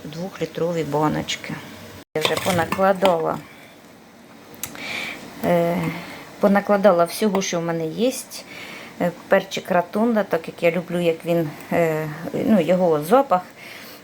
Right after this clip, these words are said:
Е, запах ратунди ніякий перець не замінить. Також кладу сюди, е,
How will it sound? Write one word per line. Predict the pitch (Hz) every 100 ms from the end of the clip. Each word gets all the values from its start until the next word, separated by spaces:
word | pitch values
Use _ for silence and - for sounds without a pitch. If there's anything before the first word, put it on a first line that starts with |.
| - - 165
Е, | 170 165 165 - 170 156 160
запах | 160 214 202 185
ратунди | 185 - 285 233 185
ніякий | 170 175 190 214 226 214 196 185 185 226 226 175
перець | 175 220 185 - -
не | 196
замінить. | 202 190 180 170 151 - - - - -
Також | 202 175 175
кладу | - 190 202 202 180
сюди, | 165 170 160 165 160 151 - - - - 185
е, | 180 170